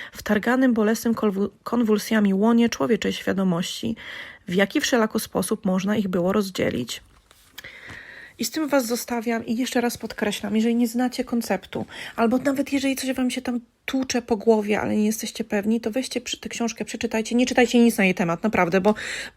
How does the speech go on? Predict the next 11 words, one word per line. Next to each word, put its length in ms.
z 140
tyłu 240
na 120
okładce 600
jest 260
spoiler, 520
więc 300
ja 180
osobiście 440
nie 80
polecam. 480